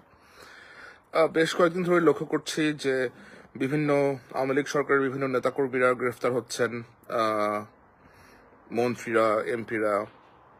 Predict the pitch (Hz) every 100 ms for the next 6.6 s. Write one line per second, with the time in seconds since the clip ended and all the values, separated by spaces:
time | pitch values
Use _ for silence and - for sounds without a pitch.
0 | - - - - - 113 120 113 120 110
1 | - 123 127 123 123 117 113 107 113 110
2 | 117 110 113 113 101 95 - - - -
3 | - - - 165 175 185 - - - 196
4 | 196 165 151 208 - - 175 170 180 170
5 | 160 - 165 147 - 156 165 151 139 135
6 | 131 123 107 85 104